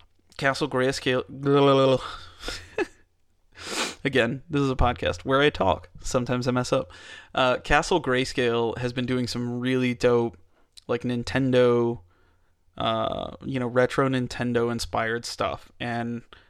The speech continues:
I've got a couple of 'em in my personal collection. Huge fan of 'em, man. They've got the patch with their little logo,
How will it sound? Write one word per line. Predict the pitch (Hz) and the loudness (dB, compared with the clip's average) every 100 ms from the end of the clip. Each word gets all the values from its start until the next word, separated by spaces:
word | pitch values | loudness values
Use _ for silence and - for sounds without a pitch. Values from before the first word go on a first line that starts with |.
| _ | _
I've | - 123 | -8 -2
got | 123 | -2
a | 120 | 0
couple | - - 127 | -2 0 0
of | 127 | 0
'em | 131 | 0
in | 131 | 0
my | 135 | 0
personal | 135 170 165 131 | 0 -4 -6 -10
collection. | - 131 131 151 147 - _ | -2 0 0 -4 -10 -14 _
Huge | - 131 127 - | -12 -8 -8 -8
fan | 120 117 | -8 -6
of | 110 | -8
'em, | - | -10
man. | 117 113 117 | -8 -8 -6
They've | 120 120 | -8 -6
got | 120 | -8
the | - | -8
patch | - - 117 110 - | -10 -6 -4 -6 -8
with | 117 | -6
their | 123 123 | -2 0
little | 127 123 120 | 0 0 0
logo, | 120 120 120 120 120 | 0 2 0 2 0